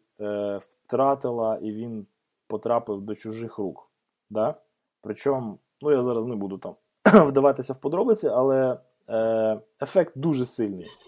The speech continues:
скажімо так. Тобто можна втратити дуже багато через це.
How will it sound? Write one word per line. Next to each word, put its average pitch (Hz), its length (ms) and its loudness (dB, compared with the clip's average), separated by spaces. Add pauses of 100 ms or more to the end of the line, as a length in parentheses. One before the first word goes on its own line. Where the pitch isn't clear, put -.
(260)
скажімо 95 300 -12
так. - 220 -14 (100)
Тобто - 240 -14
можна 120 360 -8
втратити 135 500 0
дуже 139 400 0
багато 120 440 -2
через - 320 -12
це. - 200 -12